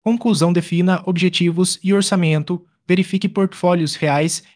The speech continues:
e experiência local, use o checklist nas entrevistas, exija contrato claro com prazos e entregas. Peça projetos executivos e compatibilização, confirme licenças, alvará e registro no ceau. Priorize praticidade e sustentabilidade,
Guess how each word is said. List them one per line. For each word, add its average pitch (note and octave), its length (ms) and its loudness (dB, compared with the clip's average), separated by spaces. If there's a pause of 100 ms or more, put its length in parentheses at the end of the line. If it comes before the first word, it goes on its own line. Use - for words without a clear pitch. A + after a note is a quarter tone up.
e G3+ 60 0
experiência F3+ 520 0
local, E3+ 560 0
use G3 200 0
o F#3+ 40 2
checklist F3+ 480 -2
nas F3 160 0
entrevistas, E3+ 840 -2
exija E3 380 2
contrato F#3 480 0
claro F3+ 320 2
com G3+ 180 0
prazos E3+ 640 0
e G#3+ 100 4
entregas. C3+ 800 -2 (240)
Peça D#3 240 0
projetos F3 560 2
executivos F3+ 880 -2
e F#3+ 60 -2
compatibilização, F#3+ 1120 0 (100)
confirme G3 400 2
licenças, F#3+ 640 0
alvará E3+ 500 2
e F#3+ 80 0
registro F#3+ 440 0
no D#3+ 100 0
ceau. D#3 480 -2 (320)
Priorize D3 380 0
praticidade F3 800 0
e F3+ 80 -2
sustentabilidade, F3 1040 0